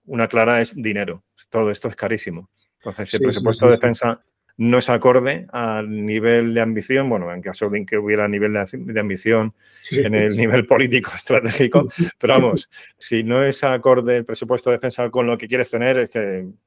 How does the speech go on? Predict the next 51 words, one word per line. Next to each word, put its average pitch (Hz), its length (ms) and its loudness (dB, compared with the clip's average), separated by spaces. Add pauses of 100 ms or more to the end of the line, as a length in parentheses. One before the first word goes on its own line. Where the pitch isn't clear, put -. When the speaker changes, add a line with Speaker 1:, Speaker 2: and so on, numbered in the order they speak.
(180)
Speaker 1:
por 95 120 -10
mucho 98 180 -8
que 101 60 -4
te 98 80 -6
empeñes, 104 520 -6 (300)
no 110 220 -2
es 110 80 0
viable 113 260 4
porque 107 240 0
todo 101 160 -4
esto 104 200 -6
es 101 100 -8
carísimo. 98 420 -10 (420)
No 139 120 6
te 151 80 6
interrumpo 123 340 4
más. 87 220 -6 (100)
Pues 120 220 6
Speaker 2:
No. - 60 4
Speaker 1:
estábamos 139 340 4
con 147 120 2
los 139 140 0
M 139 160 0
cuarenta 131 300 2
y - 20 6
ocho. 165 280 -2 (360)
Speaker 2:
Sí, - 80 2
Speaker 1:
Una, 175 360 4
Speaker 2:
eh, 127 120 -4
Speaker 1:
una 147 160 -2
cuestión 165 300 2
Speaker 2:
dime. 160 160 0
Speaker 1:
que, - 60 -20
que 127 100 -6
me 117 100 -2
ha 139 100 -2
parecido 143 420 0
alucinante 135 520 -4
de 156 80 -6
lo 120 100 -6
que 113 100 -8
has - 80 -12
comentado, 123 520 -6 (800)
es 110 80 -12
que - 80 -2
entonces 143 320 0
los 107 160 -6
M 123 160 -6
cuarenta 139 320 -2
y 170 40 -2
ocho, - 280 -6